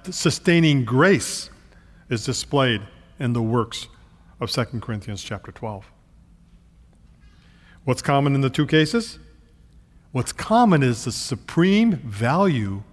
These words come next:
of the glory of God. The supreme value of the glory of God. The healing from blindness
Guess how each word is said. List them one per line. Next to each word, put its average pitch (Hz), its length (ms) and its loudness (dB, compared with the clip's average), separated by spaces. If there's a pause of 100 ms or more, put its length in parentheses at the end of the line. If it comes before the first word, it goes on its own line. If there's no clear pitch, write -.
(600)
of 113 80 -6
the 120 80 -2
glory 127 340 0
of 104 100 -4
God. 101 300 -2 (920)
The 117 100 -2
supreme 190 760 0
value 123 760 -2 (840)
of 123 120 -6
the 139 80 2
glory 143 580 2
of 117 180 -8
God. 110 360 -2 (1600)
The 143 140 4
healing 196 360 6
from 196 200 2
blindness 208 600 2